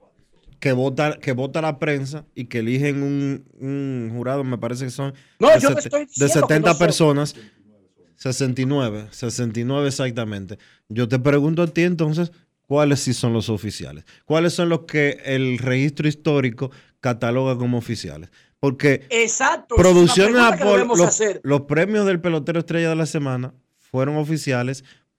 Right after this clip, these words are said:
Speaker 1: desde el momento que Lidón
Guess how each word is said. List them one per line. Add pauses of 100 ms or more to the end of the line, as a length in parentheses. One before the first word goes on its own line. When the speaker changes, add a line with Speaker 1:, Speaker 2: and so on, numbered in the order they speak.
(580)
Speaker 1:
desde
el
momento
que
Lidón